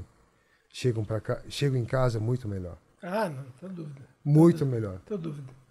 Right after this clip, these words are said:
Speaker 1: Né? Se a gente partir do princípio que todo mundo tem um lado escuro,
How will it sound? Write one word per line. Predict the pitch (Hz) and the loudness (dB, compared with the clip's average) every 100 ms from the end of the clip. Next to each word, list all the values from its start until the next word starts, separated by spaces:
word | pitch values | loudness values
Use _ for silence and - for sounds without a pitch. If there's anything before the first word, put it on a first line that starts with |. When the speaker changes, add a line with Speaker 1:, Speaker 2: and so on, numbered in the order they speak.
| _ _ | _ _
Speaker 1:
Né? | 110 127 127 - - | -2 -2 -2 -8 -6
Se | 123 | -2
a | |
gente | 131 127 | -2 0
partir | 147 139 151 | -2 -2 -4
do | 143 | -2
princípio | 143 - 123 120 | -2 -2 -4 -4
que | 113 | -6
todo | - 131 | -4 -2
mundo | 123 120 113 | 0 -2 -2
tem | 123 | -4
um | 113 | -2
lado | 113 107 95 104 90 82 _ _ _ _ _ - | -2 -4 -4 -6 -8 -12 _ _ _ _ _ -18
escuro, | - - 131 131 92 87 | -14 -2 2 2 0 -8